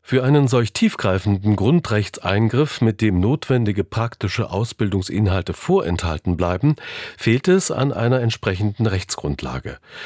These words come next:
Zwar dürfen Bestimmungen über das Tragen von Dienst- oder Schutzkleidung oder Ausrüstung getroffen werden, das umfasst aber keine Einzelheiten über das äußere Erscheinungsbild der Beamten mit religiösem Bezug.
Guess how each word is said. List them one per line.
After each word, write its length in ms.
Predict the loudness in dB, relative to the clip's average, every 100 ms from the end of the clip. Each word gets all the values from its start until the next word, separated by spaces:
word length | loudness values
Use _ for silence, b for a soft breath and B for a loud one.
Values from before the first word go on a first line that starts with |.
| B -8
Zwar 380 | -2 2 2
dürfen 360 | 2 0 2 0
Bestimmungen 540 | 0 2 4 6 4
über 220 | 2 0 0
das 180 | -2
Tragen 360 | -2 0 0 0
von 200 | -2 -2
Dienst- 340 | 2 2 0
oder 220 | -4 -4 -4
Schutzkleidung 680 | -4 -4 -4 -2 -2 -2
oder 240 | -2 -4 -2
Ausrüstung 560 | -2 -2 -4 -6 -8
getroffen 480 | -8 -4 -2 2 2
werden, 300 | 2 2 0 B B B B
das 180 | 0 2
umfasst 380 | 2 2 0 2
aber 160 | 2
keine 480 | 0 0 2 4 2
Einzelheiten 760 | 2 2 2 2 2 2 0
über 180 | -2 0
das 240 | 0 0 0
äußere 440 | 0 2 0 -2
Erscheinungsbild 880 | 0 0 2 2 2 -2 -4 -4 -2
der 80 | -2
Beamten 560 | -2 -2 -4 -4 0
mit 240 | 0 0 0
religiösem 540 | 0 0 0 0 0
Bezug. 500 | -2 -4 -6 -8 -12